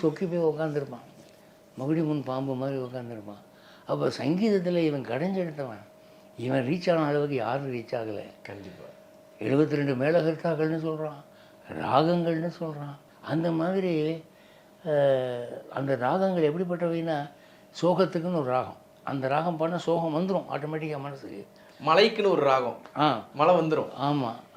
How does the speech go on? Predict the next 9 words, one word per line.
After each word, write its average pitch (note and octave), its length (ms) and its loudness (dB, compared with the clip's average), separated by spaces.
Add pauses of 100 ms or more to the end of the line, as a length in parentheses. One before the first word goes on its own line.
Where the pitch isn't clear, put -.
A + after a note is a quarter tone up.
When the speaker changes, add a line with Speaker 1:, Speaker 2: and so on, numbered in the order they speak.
(100)
Speaker 1:
அமிர்தவர்ஷினி D#3+ 840 2 (680)
அதான் F3 280 0
இருக்கு. D#3+ 540 -2 (1160)
அப்ப E3+ 240 4
இந்த D#3 520 2
சினிமாக்காரன் F#3 680 4
சில D3+ 160 2
பேர் D#3 200 0
பார்த்தான். C#3 420 -2